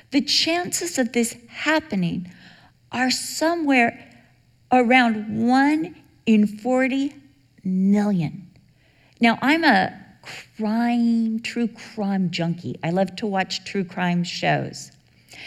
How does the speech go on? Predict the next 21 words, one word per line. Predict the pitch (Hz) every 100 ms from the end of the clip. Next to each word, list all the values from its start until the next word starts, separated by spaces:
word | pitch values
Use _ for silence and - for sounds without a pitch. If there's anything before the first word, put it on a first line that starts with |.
| - -
And | 208 208 -
I | 233 285
know | 240 220 233
that | 233 196 -
when | 196 196
the | 180
D | 175 180 214 247
N | 262 226
A | 208 -
evidence | 190 190 175 156 -
comes | - 196 185 180
back | - 175 170 -
and | 165
says, | - 175 156 156 - - -
"The | 165 185
probability | - - 240 285 294 233 226 208 170 156
of | 160 160
this | 214 240
D | - 302 330
N | 311
A | 214 160 156